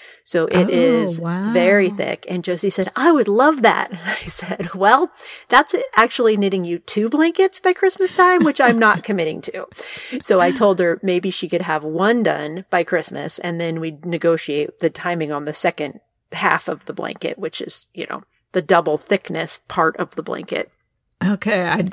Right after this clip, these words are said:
Speaker 2: I wasn't sure what you meant at first by double.
Speaker 1: Mm-hmm.
Speaker 2: Now I understand.
Speaker 1: Yeah,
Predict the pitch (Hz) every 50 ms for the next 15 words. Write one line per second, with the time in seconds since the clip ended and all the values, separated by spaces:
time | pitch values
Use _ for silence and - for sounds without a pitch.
0 | - - 202 180 - 214 233 220 294 277 - - - - - 254 226 214 202 180
1 | 202 196 196 - - 226 220 208 214 208 190 175 - 170 _ - 202 185 175 -
2 | _ - 190 180 165 180 175 - - - 196 185 - 196 - - - - 214 208
3 | 202 220 185 196 185 190 180 190 196 196 202 208 214 214 214 214 202 190 185 185
4 | 185 175 190 170 - - - 180 - - - - 180 170 269